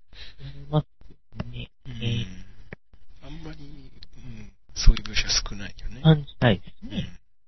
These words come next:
Speaker 2: うん。
Speaker 1: で、その、えっと、その友達には妹さんがいるんですけど、
Speaker 2: はい。
Speaker 1: これが結構イチカを好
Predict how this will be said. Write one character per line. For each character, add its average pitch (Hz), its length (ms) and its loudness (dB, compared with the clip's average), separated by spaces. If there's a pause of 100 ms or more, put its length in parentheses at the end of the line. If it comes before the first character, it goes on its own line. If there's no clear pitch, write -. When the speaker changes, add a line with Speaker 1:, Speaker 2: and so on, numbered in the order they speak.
(400)
Speaker 2:
う - 40 -12
ん。 - 20 -12
Speaker 1:
で、 165 440 8
そ 151 140 -2
の、 143 1080 0 (180)
え 127 80 4
っ - 60 6
と、 - 120 -12
そ 156 140 -2
の 147 100 -4
友 262 280 4
達 285 260 8
に 262 100 0
は 143 140 8
妹 226 400 2
さ - 80 6
ん 294 80 -2
が 277 80 12
い 254 120 10 (280)
る 226 180 4
ん 147 60 2
で 98 120 2
す - 80 -12
け - 120 2
ど、 113 160 -2 (220)
Speaker 2:
は - 80 -10
い。 - 120 -12
Speaker 1:
こ 247 100 12
れ 247 100 10
が 240 120 6
結 240 340 8
構 - 140 2
イ - 60 -4
チ - 180 8
カ - 100 10
を - 120 0
好 - 20 -20